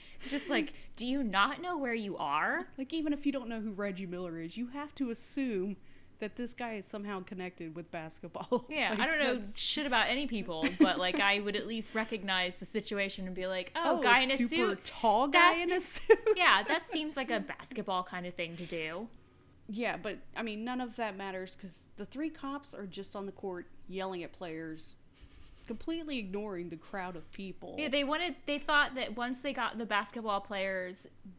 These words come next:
Speaker 1: back in the locker rooms, that it would just die out. I'm like, "Mm, I don't, I don't think so.
Speaker 2: No.
Speaker 1: No,
Speaker 2: No.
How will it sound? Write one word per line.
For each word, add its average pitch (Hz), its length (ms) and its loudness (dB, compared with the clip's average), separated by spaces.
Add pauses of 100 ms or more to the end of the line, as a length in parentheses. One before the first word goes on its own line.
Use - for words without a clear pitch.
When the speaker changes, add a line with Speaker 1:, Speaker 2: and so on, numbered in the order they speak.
Speaker 1:
back 196 480 2 (440)
in 208 220 -4
the 208 60 -2
locker 196 360 0
rooms, 170 540 -8
that 190 120 -2
it 165 80 0
would 180 120 -4
just 180 260 -8
die 170 300 0
out. 151 440 -4 (180)
I'm 208 80 -10
like, 208 200 -10
"Mm, 294 380 -8
I 294 120 -2
don't, 349 120 -12 (340)
I 269 100 -4
don't 403 180 -10
think 320 240 -10
so. - 100 -2
Speaker 2:
No. 254 420 -4 (120)
Speaker 1:
No, 240 400 -4
Speaker 2:
No. 233 80 -8